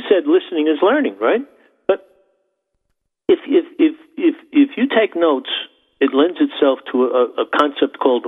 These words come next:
multisensory learning. In other words, the more senses that you use in an attempt to internalize information, the easier it's going to be for you, so that if you're, you're taking notes, you're using three of your five senses. You're using your sense of touch,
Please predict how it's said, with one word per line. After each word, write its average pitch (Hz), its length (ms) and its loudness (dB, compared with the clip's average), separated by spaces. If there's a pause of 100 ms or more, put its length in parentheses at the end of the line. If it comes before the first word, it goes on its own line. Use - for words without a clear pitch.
(140)
multisensory 139 880 -2
learning. 110 380 -4 (1400)
In 151 100 4
other 190 180 4
words, 147 220 0 (120)
the 139 60 4
more 165 220 0 (160)
senses 180 440 0
that 143 220 -2
you 147 60 6
use 139 340 4
in 113 80 -6
an 110 140 -2
attempt 135 380 -4
to - 60 -8
internalize 113 680 0
information, 117 800 -2 (480)
the 117 60 0
easier 135 420 4
it's 113 100 -6
going 117 240 0
to - 60 -2
be 233 240 -2 (100)
for 113 100 2
you, 98 220 -2 (100)
so 117 140 0
that 123 200 2 (1080)
if 285 180 4
you're, 214 140 2
you're 196 500 0
taking 185 320 -2
notes, 160 220 2
you're 143 140 4
using 147 360 0
three 160 200 2
of 139 100 -2
your 131 160 -4
five 123 200 0 (100)
senses. 180 360 -2
You're 110 140 0
using 120 300 -2
your 107 180 0
sense 104 220 -4
of 95 100 -6
touch, - 240 0